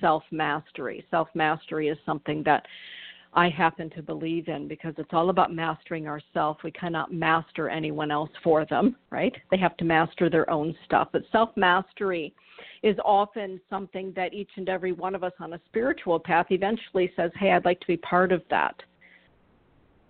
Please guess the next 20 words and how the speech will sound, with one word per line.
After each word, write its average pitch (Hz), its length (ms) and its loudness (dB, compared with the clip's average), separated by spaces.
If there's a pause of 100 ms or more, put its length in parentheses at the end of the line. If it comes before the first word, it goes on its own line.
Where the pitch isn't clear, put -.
(220)
I'd 175 140 2
like 185 180 4
to 196 100 -2
learn 180 240 2
to 170 100 -8
master 165 540 0 (140)
self, 151 360 2
the 170 80 -4
lower 160 360 -2 (120)
self, 135 300 -6 (800)
with 180 120 -14
the 165 100 -4
lowercase 160 680 0 (180)
s." 165 220 -4 (1160)
And 196 140 4
during 233 220 2
the 220 100 0
course 254 420 -2
of 196 100 -8
learning 208 400 -8